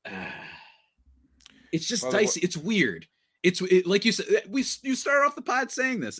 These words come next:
Speaker 1: It is a very hard team to figure out what the heck is going on with them, right? 'Cause at,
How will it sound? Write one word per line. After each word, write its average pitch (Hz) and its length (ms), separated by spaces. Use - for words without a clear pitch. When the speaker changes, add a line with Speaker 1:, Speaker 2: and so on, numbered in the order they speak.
Speaker 1:
It 170 100
is 170 120
a 165 60
very 220 400
hard 180 300
team 170 280
to - 80
figure 160 300
out 147 60
what 147 100
the 139 80
heck 147 80
is 123 80
going 110 180
on 101 160
with 90 120
them, - 160
right? 123 260
'Cause 143 200
at, 147 100